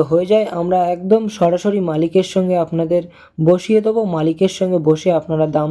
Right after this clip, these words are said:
দর নিয়ে কথাবার্তা বলে নিতে পারবেন। আমাদের স্ক্রিনে চ্যানেল প্রতিনিধির নাম্বার দেওয়া রয়েছে।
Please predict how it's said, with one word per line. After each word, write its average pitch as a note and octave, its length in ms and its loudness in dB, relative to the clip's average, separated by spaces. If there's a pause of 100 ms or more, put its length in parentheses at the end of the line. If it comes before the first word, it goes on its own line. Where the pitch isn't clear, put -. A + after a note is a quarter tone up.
দর D#3+ 220 -2
নিয়ে D#3+ 280 -2
কথাবার্তা D#3 580 -2
বলে D#3 260 0
নিতে E3+ 240 -4
পারবেন। F3+ 360 0 (680)
আমাদের D#3 320 4 (160)
স্ক্রিনে G#3 500 -2 (680)
চ্যানেল G3 300 4 (100)
প্রতিনিধির E3+ 600 0
নাম্বার D#3 340 0
দেওয়া D#3+ 240 2
রয়েছে। F#3 360 -2